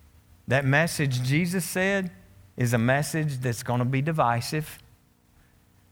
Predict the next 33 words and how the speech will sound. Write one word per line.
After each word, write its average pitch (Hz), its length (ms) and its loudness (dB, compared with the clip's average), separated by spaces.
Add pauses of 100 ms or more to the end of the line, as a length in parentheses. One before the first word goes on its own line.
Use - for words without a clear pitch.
(120)
There's 120 140 2
gonna 131 140 2
be 131 120 2
some 131 240 0
people 143 240 -2
that 131 180 -2 (800)
don't 123 300 0
want 147 260 2
it, 196 120 -2 (460)
don't 127 300 2
like 135 320 2
it, 226 140 -4 (600)
and 104 80 2
they're 113 100 4
gonna 135 200 4
wanna 123 280 2
negotiate 160 1000 0
it, - 160 -8 (320)
and 123 140 4
they're 127 80 4
gonna 131 240 2
have 131 240 2
an 110 80 0
opinion 208 520 0
about 233 380 4
it. 302 140 -4 (560)
But 135 100 4
he 160 160 4
said, 143 400 0 (260)
"Uh-uh. 135 340 -2 (1400)
It's - 100 -12
one 139 280 2
way 160 320 0